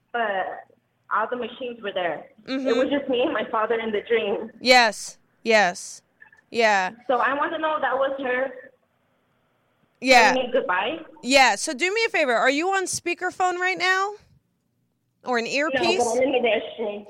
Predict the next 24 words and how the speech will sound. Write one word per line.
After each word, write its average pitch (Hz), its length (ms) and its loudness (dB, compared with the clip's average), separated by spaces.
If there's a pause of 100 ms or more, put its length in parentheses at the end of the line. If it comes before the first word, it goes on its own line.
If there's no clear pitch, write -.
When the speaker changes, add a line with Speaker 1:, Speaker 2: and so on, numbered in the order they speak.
(180)
Speaker 2:
Well, 302 100 0
you're 330 240 2
allowed 339 260 4
to 269 60 -8
be 277 160 -2
in 262 80 -2
the 247 80 -4
restroom. 208 600 -2
Are 247 100 0
you 302 220 -2
on 311 120 2
an 294 140 -4
earpiece 330 720 -4
or 240 140 -2
anything, 320 520 -4
or 285 60 -4
is 226 180 -6
your 262 140 -2
phone 269 320 -4
right 240 180 2
up 240 160 -2
to - 140 -10
your 214 100 -4
ear? 175 400 -10